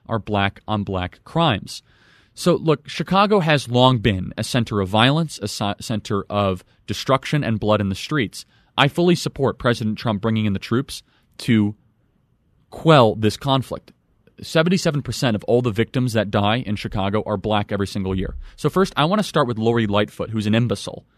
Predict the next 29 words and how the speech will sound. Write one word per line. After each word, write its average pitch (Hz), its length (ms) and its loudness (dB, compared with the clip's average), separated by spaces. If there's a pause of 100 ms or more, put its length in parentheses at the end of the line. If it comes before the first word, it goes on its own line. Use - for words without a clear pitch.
(160)
She's - 180 -6
a 123 60 -4
complete 143 380 -4
and 131 80 -6
total 117 260 -2
imbecile. 92 400 -6
She's 107 240 -6
a 110 60 -4
corrupt 110 640 -2 (880)
individual 104 640 0
who's 123 160 0
probably 165 540 0
owned 120 340 2
by 113 120 4
the 104 80 0
street 117 380 -4
gangs. 127 420 -2
It's 107 120 -10
very 151 180 2
well 151 160 2
known 110 240 2
in 110 60 0
Chicago 117 420 -2
that 104 180 -2
politicians 110 540 -2
and 101 100 -2
aldermen 107 400 0 (320)
take 120 280 -2
money 107 340 2